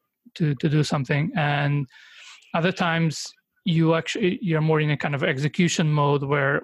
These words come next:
we already have discovered the, the essential things.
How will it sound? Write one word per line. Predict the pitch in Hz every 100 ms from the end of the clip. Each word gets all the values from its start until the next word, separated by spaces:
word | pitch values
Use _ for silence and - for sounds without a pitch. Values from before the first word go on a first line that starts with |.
| 185
we | 151 147
already | 143 147 151 151 -
have | - 160 131 - - _ _ _ _ - _ - _ -
discovered | 156 - 196 156 151 143 -
the, | - 160 147 135
the | 147
essential | 127 170 151 180
things. | - 175 151 151